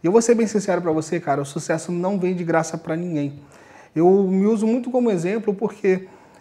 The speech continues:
eu sou autista e por muito tempo eu cheguei a ter autismo severo. Pra quem não conhece, o autismo severo,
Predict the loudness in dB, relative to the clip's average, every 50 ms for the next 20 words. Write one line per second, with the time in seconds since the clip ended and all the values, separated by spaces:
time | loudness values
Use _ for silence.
0 | -8 -4 -4 -4 -2 0 0 2 2 0 -2 -4 -6 -6 -6 -6 -8 -12 -14 -14
1 | -16 _ -20 -18 -10 -6 -4 0 2 2 2 2 2 0 -2 0 0 0 2 2
2 | 0 0 2 2 2 2 2 2 2 0 0 0 0 0 -2 0 0 -2 -2 -2
3 | -2 -2 0 0 2 2 0 0 -2 -4 -4 -2 -2 -2 -2 -2 -4 -2 -2 -2
4 | -2 -4 -4 -4 -6 -6 -6 -8 -6 -4 -2 -2 -2 -2 -2 -4 -6 -6 -6 -6
5 | -6 -4 -2 -2 -2 -2 -2 -2 -4